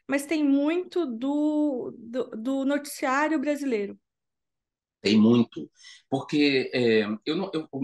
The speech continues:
Speaker 2: meu, meu trabalho, é, em arte visual, ele tá, ele é uma continuidade do, do, de meu trabalho como jornalista e como ativista, né, como intelectual público. É, nesse sentido, eu, eu, eu, quando as pessoas,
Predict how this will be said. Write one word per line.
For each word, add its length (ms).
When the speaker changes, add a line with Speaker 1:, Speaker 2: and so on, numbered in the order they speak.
Speaker 2:
meu, 180
meu 120
trabalho, 720
é, 260
em 200
arte 240
visual, 640
ele 200
tá, 540
ele 240
é 120
uma 260
continuidade 1300
do, 440
do, 440
de 160
meu 480
trabalho 480
como 160
jornalista 640
e 40
como 180
ativista, 720
né, 220
como 180
intelectual 480
público. 400
É, 440
nesse 300
sentido, 520
eu, 220
eu, 320
eu, 520
quando 160
as 60
pessoas, 520